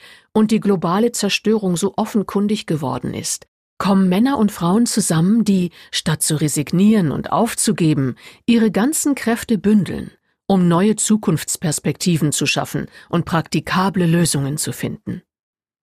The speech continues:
Auch wenn sie anfänglich in kleinem Maßstab umgesetzt werden, werden sie doch mit der Zeit zur Gestaltung einer gelingenden Zukunft beitragen.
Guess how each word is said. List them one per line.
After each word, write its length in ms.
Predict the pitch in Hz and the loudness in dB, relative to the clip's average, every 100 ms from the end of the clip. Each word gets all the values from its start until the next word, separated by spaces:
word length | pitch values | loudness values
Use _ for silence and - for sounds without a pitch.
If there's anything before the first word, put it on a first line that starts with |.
| _ _ _ _ _ _ - | _ _ _ _ _ _ 0
Auch 200 | 220 240 | 0 2
wenn 120 | 294 269 | 0 2
sie 200 | 233 - | 0 0
anfänglich 580 | 208 247 214 165 147 | -2 0 0 0 0
in 140 | - 135 | -2 -6
kleinem 400 | - 147 175 156 | -2 -2 0 0
Maßstab 580 | 139 147 - 165 143 - | 2 0 0 -2 -2 0
umgesetzt 600 | 185 196 165 147 - 156 | 0 2 0 -2 -2 0
werden, 320 | 160 156 156 - - - | 2 2 0 -2 -16 -4
werden 300 | 175 226 247 | 0 2 2
sie 160 | 247 | 2
doch 240 | 240 277 294 | -2 -2 -2
mit 160 | 285 | -2
der 100 | 233 | -2
Zeit 400 | 220 - 175 214 | -2 -2 -2 -2
zur 160 | - 143 | -2 -2
Gestaltung 640 | 135 - - 160 175 170 | -2 -4 -2 -2 0 -2
einer 240 | - 156 139 | 0 -2 -2
gelingenden 640 | 143 135 175 175 156 143 | -2 0 2 2 2 0
Zukunft 540 | - 202 - 143 - | 0 -2 0 -2 -4
beitragen. 640 | - 113 - - - - | -8 -10 -10 -12 -12 -14